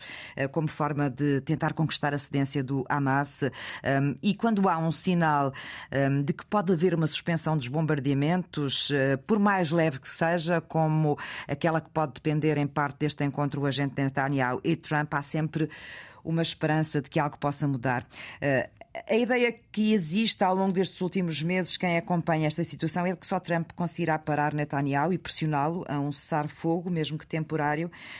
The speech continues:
Pode ser uma missão bem-sucedida, no seu entender?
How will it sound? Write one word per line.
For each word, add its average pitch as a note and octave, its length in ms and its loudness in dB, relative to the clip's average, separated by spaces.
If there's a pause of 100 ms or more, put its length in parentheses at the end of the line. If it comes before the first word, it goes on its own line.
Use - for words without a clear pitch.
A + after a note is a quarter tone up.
(460)
Pode C#4 240 0
ser C4+ 180 2
uma A#3+ 140 2
missão A3 540 2
bem-sucedida, G#3 840 0
no G#3+ 80 0
seu G3 160 -4
entender? F#3+ 380 -4